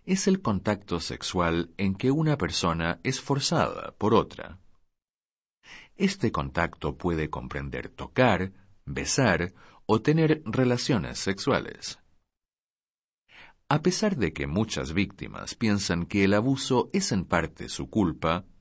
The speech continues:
siempre es culpa del abusador. Desafortunadamente, muchas víctimas no hablan del abuso, a menudo por vergüenza o miedo. Sin embargo,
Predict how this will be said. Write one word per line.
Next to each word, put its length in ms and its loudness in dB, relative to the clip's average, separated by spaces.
siempre 560 0
es 140 -10
culpa 360 -2
del 160 -8
abusador. 720 0
Desafortunadamente, 1400 0
muchas 500 0
víctimas 600 -6
no 220 4
hablan 400 0
del 160 -2
abuso, 600 -2
a 120 2
menudo 500 2
por 220 0
vergüenza 720 0
o 120 -4
miedo. 640 0
Sin 220 -2
embargo, 600 0